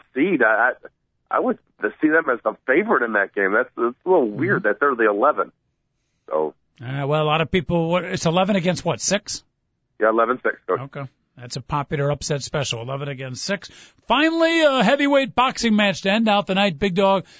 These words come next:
Speaker 2: a lot of physicality, another tough game to officiate. Kansas State and our favorite coach, Frank De La Saint Martin,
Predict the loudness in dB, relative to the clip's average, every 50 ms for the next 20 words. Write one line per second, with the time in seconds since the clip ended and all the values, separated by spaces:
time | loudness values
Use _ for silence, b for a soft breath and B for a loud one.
0 | B B 0 0 2 2 0 0 0 0 0 0 -2 -2 0 0 2 2 2 2
1 | 2 2 2 2 2 2 0 -2 -2 -2 -2 -2 -2 _ -4 -2 0 2 2 2
2 | 0 -2 -2 -2 -4 -4 -2 2 2 4 4 4 2 0 B B B B B B
3 | B -4 0 2 2 2 2 2 0 0 0 2 2 0 2 2 0 0 2 2
4 | 0 2 2 -2 -2 0 0 0 0 -2 -4 -6 -2 -2 -2 -2 -2 -8 b b
5 | b b b b b b b -4 0 2 2 4 4 2 2 2 0 0 0 -2
6 | -2 -2 0 0 0 0 0 0 0 0 0 -4 -6